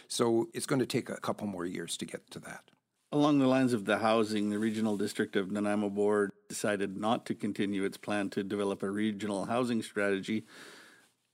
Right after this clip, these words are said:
Speaker 2: What role do you think the city should play in regards to that issue, and, and how much of it should be a provincial or higher responsibility?
Speaker 1: Affordable housing, to speak of, is in fact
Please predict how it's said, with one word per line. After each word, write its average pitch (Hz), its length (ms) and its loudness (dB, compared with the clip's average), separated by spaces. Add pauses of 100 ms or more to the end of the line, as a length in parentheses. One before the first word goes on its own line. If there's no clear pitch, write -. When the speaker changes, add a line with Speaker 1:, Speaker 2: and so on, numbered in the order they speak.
Speaker 2:
What - 300 0
role 139 320 8
do 127 100 4
you 120 60 8
think 139 280 2
the 120 100 2
city 139 280 2
should 113 320 -2
play 131 300 4
in 110 80 2
regards 113 460 0
to 117 100 4
that 110 180 2
issue, 113 360 2
and, 107 100 0
and 113 220 -2
how 143 120 0
much 147 240 2
of 120 80 2
it 110 140 0
should 110 180 -6
be 110 300 2 (320)
a 104 80 -2
provincial 104 840 0 (280)
or 95 180 0
higher 101 580 2 (140)
responsibility? 95 840 -4 (420)
Speaker 1:
Affordable 127 640 2
housing, 110 760 -4
to 113 100 -10
speak - 460 -4
of, 107 180 -2 (160)
is 131 360 2
in 104 100 -2
fact 98 400 -4